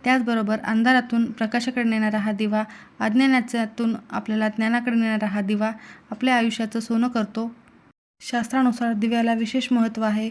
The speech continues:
सकारात्मक ऊर्जा प्रदान करणारा हा दिवा आणि आपल्या घरामधील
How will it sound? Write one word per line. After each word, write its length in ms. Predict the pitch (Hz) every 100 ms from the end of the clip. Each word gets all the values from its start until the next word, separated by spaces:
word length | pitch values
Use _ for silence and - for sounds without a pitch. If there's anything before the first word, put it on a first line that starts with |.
| - - -
सकारात्मक 600 | - 233 247 254 254 254 247
ऊर्जा 260 | 208 226
प्रदान 360 | 226 226 233 233
करणारा 380 | 233 226 240 233
हा 160 | 226
दिवा 300 | 208 220 208 208 - - -
आणि 240 | 220 226
आपल्या 260 | 233 226 233
घरामधील 580 | 226 247 240 214 226